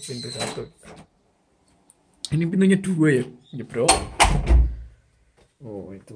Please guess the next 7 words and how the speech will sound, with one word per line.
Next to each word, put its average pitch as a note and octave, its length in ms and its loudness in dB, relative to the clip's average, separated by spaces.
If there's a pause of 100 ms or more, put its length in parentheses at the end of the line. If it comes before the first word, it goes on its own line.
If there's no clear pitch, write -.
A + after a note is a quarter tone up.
Bro. A2 640 -8 (2500)
Kan, A2 480 -10
nah, A#2 320 -18
sini A#2 640 -4
itu A#2+ 240 -6
ya. A2+ 160 -6 (2750)
Sendal. A#2 680 2